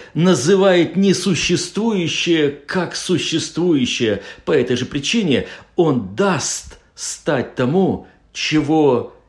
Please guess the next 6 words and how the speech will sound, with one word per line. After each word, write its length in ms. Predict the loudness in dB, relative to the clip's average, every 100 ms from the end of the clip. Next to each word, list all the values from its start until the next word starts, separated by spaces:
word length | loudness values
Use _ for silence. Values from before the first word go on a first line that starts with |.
| -6
нет, 560 | -2 0 0 -2 -10 -20 _ _
тем, 480 | -2 2 2 2 -4 -10
что 260 | -8 -2
есть. 540 | 0 0 -2 -6 -10 -20 _ _ _ _ _ _ _ _ _ _ _ _ _ _
Ты 100 | -6
скажешь: 540 | -4 0 0 0 -4